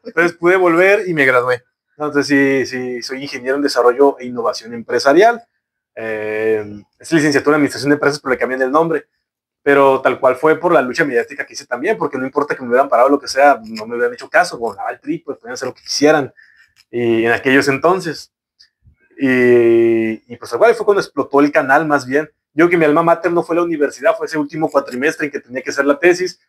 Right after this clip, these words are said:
porque ahí fue donde comencé a hacer más contenido y donde comenzó a pegar todo. Pero al final todo bien. O sea, ya incluso con el rector me llevo muy bien y todo. Me ayudó en la campaña,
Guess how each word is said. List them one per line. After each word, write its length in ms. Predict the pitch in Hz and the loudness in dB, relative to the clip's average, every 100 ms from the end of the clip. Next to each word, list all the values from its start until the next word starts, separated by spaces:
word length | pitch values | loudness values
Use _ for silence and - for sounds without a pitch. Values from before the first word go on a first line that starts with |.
| - | -6
porque 200 | 131 143 | -4 -2
ahí 60 | |
fue 100 | 143 | 0
donde 240 | 147 143 143 | 2 2 0
comencé 280 | 135 120 123 | -2 -4 -4
a 20 | |
hacer 160 | 135 | -2
más 180 | 127 127 | 0 -2
contenido 480 | - 143 147 147 139 | -2 -4 -2 0 0
y 40 | |
donde 180 | 156 123 | 0 -4
comenzó 300 | 117 113 - | -10 -14 -14
a 40 | - | -10
pegar 260 | 107 107 | -4 -4
todo. 180 | - 113 127 - _ _ _ _ _ _ _ _ - - - - - - - - - - - - | -4 -10 -10 -18 _ _ _ _ _ _ _ _ -20 -14 -12 -12 -12 -12 -12 -14 -18 -20 -8 0
Pero 120 | 151 | 0
al 60 | |
final 220 | 147 151 170 | 2 2 4
todo 180 | 240 | 4
bien. 320 | 240 330 403 359 _ | 4 0 -4 -8 _
O 40 | |
sea, 120 | - | 0
ya 200 | 156 156 | 4 4
incluso 460 | 180 175 185 208 160 | 2 -2 0 2 0
con 140 | 143 | -4
el 60 | 131 | -6
rector 260 | 120 139 160 | -8 -8 -4
me 80 | |
llevo 180 | 170 175 | -2 -2
muy 220 | 175 175 | -2 -2
bien 320 | 160 139 - 175 | -2 -8 -10 -10
y 60 | |
todo. 480 | 160 147 180 185 165 _ _ | -2 0 2 0 -4 _ _
Me 80 | 143 | -2
ayudó 160 | 143 123 | 0 2
en 60 | |
la 100 | 165 | 2
campaña, 400 | 175 120 - - | 0 -2 -2 -2